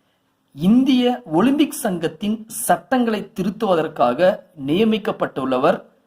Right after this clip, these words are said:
நீதியரசர் நாகேஸ்வர ராவ். ரீதிங்கிங் டூரிசம். இரண்டாயிரத்தி இருபத்தி இரண்டாம் ஆண்டுக்கான தேசிய சுற்றுலா நாளுக்கான கருப்பொருள் ரீதிங்கிங்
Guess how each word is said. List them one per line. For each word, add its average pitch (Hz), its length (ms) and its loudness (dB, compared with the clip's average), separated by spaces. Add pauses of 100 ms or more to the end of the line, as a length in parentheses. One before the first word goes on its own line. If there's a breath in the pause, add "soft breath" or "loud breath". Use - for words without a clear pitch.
(180)
நீதியரசர் 156 800 -2 (120)
நாகேஸ்வர 135 600 0
ராவ். 113 220 2 (1120)
ரீதிங்கிங் 202 680 0 (280)
டூரிசம். 151 520 2 (380)
இரண்டாயிரத்தி 185 800 0
இருபத்தி 190 440 -4
இரண்டாம் 185 400 2
ஆண்டுக்கான 151 680 -2 (180)
தேசிய 254 560 -2
சுற்றுலா 226 560 0
நாளுக்கான 165 680 0
கருப்பொருள் 220 680 -2 (200)
ரீதிங்கிங் 196 680 -2